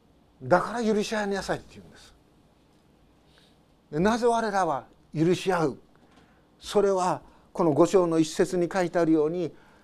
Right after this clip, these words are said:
「愛されている子供らしく神に倣うものとなりなさい。」すなわち父なる神に愛されているからなんですね。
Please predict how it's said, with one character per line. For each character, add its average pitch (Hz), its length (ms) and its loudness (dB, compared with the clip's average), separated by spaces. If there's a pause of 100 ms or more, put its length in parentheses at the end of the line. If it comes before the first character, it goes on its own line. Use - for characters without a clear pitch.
(500)
「愛 175 280 2
さ 190 220 -6
れ 180 140 0
て 175 200 4
い 165 40 6
る 156 180 2
子 165 180 -2
供 214 300 0
ら 208 140 -4
し - 160 -12
く 226 180 -6
神 180 340 -4
に 175 140 -4
倣 165 320 -2
う 165 80 2
も 160 160 -4
の 147 120 -6
と 147 120 -6
な 131 160 -4
り 127 100 -10
な 123 140 -10
さ 185 300 -8
い。」 156 120 -6 (220)
す - 160 -10
な 202 160 -4
わ 185 80 -6
ち 170 200 -10
父 - 340 -10
な 220 180 -2
る 202 180 0
神 214 380 -6
に 208 240 -6
愛 240 300 0
さ - 180 -8
れ 214 120 0
て 202 120 -2
い 151 100 2
る 131 120 -2
か - 160 -6
ら 135 100 -2
な 120 140 -8
ん 98 120 -12
で 87 80 -16
す - 120 -14
ね。 156 220 -12